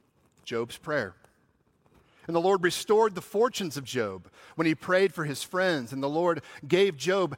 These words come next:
twice as much as he had before. Then came to him all of his brothers and sisters and all who had known him before,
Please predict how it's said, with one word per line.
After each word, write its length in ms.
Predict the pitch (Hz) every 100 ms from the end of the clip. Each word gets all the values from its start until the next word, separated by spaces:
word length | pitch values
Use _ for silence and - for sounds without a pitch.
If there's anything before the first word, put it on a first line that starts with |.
| - -
twice 400 | - 220 226 226
as 140 | 165
much 240 | 208 214
as 120 | 175 170
he 80 |
had 240 | 147 160 151
before. 480 | 147 185 185 98 - _ _ _ _ _ _ _ _ _ _
Then 240 | 110 151 160
came 340 | 170 165 175 - -
to 100 | 180
him 180 | 170 170
all 180 | 185
of 60 | 196
his 160 | 196 -
brothers 460 | 220 240 165 123
and 100 | 160
sisters 500 | - 240 - 151 127
and 80 | 147
all 140 | 170
who 80 | 175
had 100 | 180
known 300 | 190 190 208
him 160 | 160 127
before, 520 | 131 - 202 120